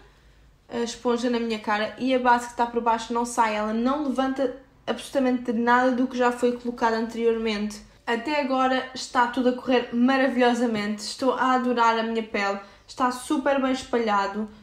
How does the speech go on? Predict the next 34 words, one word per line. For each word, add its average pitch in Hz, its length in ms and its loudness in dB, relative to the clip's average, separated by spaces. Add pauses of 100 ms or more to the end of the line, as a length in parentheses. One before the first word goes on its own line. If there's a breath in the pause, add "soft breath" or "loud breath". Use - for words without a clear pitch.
(120 loud breath)
Tudo 311 200 4
muito 330 320 0
uniforme, 214 760 0
como 233 220 -2
eu 220 120 -2
gosto. 214 560 0 (240 loud breath)
E 220 80 0
às 240 160 2
vezes 247 240 4
um 240 60 0
bocadinho 247 320 0
difícil 240 420 0
devido 226 320 0
às 226 140 2
imperfeições 233 580 -4
que - 100 -4
eu 233 140 0
tenho. 202 380 -2 (120)
Vamos 269 320 2
agora 269 220 4
então 262 200 0
aplicar 240 440 2
o 240 160 -2
pó 226 180 0
translúcido. 214 720 -6
Ah, 220 120 0
esta 233 360 0
parte 226 320 0
aqui 233 480 -6 (380)
é 220 100 0
como 226 240 -4
eu 220 60 -2
costumo 220 320 -6
aplicar. 208 580 -6